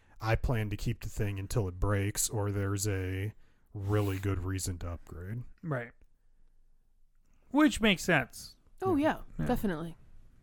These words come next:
Speaker 1: You know, the only reason I really wanted a new T V, I mean, obviously the oled was sweet. And I didn't even really care about the four K. I just wanted the hundred and twenty hertz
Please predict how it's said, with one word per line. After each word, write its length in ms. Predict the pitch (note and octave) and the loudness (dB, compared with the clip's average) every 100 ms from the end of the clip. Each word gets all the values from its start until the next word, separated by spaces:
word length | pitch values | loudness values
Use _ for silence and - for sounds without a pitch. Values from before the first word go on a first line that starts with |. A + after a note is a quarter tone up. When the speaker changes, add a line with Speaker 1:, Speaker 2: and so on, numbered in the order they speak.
| - - - - _ - - - | -20 -20 -20 -20 _ -20 -16 -6
Speaker 1:
You 80 | |
know, 80 | A#2 | -4
the 100 | A2 | 0
only 180 | C#3+ D3 | 2 2
reason 300 | C3+ C#3 C3 | 2 0 -2
I 60 | A2+ | -2
really 380 | A2+ B2 B2 | 0 2 2
wanted 460 | A2 G#2 A2+ A#2+ A2+ | 0 0 0 2 0
a 80 | G2 | -4
new 220 | G2+ G#2 | -6 -6
T 240 | - G#2 F#2+ | -6 -4 -2
V, 360 | G#2+ G2 F#2+ | -2 -2 -2
I 40 | F#2+ | -4
mean, 160 | F#2+ | -4
obviously 480 | G2 G2 F#2+ - F#2+ | -2 -2 -2 -2 -4
the 160 | F2+ F2+ | -4 -4
oled 340 | F#2 F#2 F2+ | -4 -4 -4
was 160 | F2 E2+ | -4 0
sweet. 520 | - G2+ F#2+ F2 - - - - - _ | 0 0 -4 -6 -8 -10 -12 -20 -20 _
And 100 | A#2+ | 4
I 80 | C3+ | 8
didn't 180 | A3+ E3+ | 8 8
even 160 | D3+ C3+ | 4 6
really 220 | C3+ B2+ | 6 4
care 140 | - | 4
about 240 | C#3 B2 A2+ | 4 4 2
the 60 | |
four 300 | - - A2+ | -2 0 0
K. 480 | G2 - G#2+ F2+ A2 - - - - - | 2 2 0 0 -4 -8 -18 -20 -18 -2
I 140 | A2+ | 0
just 220 | B2+ A2+ | 2 2
wanted 320 | - A2 G#2+ G2+ | 0 0 0 2
the 220 | G2+ G2 | 2 2
hundred 340 | A2 B2 A2+ | 2 2 2
and 80 | G#2+ | 2
twenty 300 | - A2 A2 | 0 0 0
hertz 560 | G#2+ G2 G2 - - | 0 0 -2 0 -2